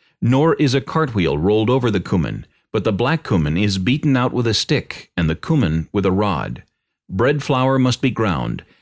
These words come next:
therefore he does not thresh it forever, break it with his cartwheel, or crush it with his horsemen.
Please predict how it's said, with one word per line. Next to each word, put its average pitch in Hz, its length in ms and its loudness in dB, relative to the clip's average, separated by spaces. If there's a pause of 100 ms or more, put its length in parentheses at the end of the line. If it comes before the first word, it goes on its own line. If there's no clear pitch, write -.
(140)
therefore 117 400 0
he 107 120 2
does 95 200 0
not 110 240 0
thresh - 320 -2
it 90 100 -4
forever, 85 540 -2 (340)
break 107 320 0
it 101 80 -2
with 104 120 0
his 104 160 0
cartwheel, 64 600 -4 (240)
or 104 160 -2
crush - 340 -2
it - 140 -4
with 127 100 0
his 123 140 0
horsemen. 101 520 -4